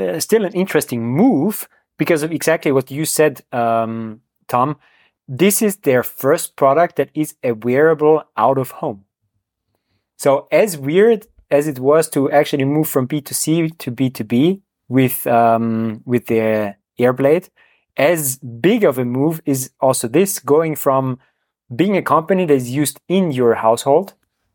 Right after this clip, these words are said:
to being a company that is used outside. And here, I don't know if the brand works as well, as you said, right? So it's, this is definitely a, a branding thing, um, where you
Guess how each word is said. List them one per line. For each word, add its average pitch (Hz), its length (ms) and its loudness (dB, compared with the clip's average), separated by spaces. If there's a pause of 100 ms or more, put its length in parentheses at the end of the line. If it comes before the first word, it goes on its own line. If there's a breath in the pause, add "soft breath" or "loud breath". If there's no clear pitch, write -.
to 143 140 0
being 156 260 0
a 135 60 0
company 143 420 0
that 127 140 2
is 120 200 -4
used 127 400 -2 (460)
outside. 120 580 -2 (360)
And 123 160 -4
here, 233 520 2 (380)
I 143 120 2
don't 185 140 -2
know 175 180 2
if 156 180 0
the 139 100 0
brand 143 640 0 (100)
works 131 340 -2
as 120 220 -4
well, 110 280 -2
as 117 180 -4
you 113 60 -6
said, - 300 -8
right? 123 260 -2
So 131 140 0
it's, - 540 -4 (800)
this 151 300 0
is 147 80 -6
definitely 143 500 0
a, 117 120 -2 (220)
a 131 60 -16 (180)
branding 131 680 -2 (420)
thing, 135 600 -2 (420)
um, 120 680 0
where 127 120 2
you 120 380 -2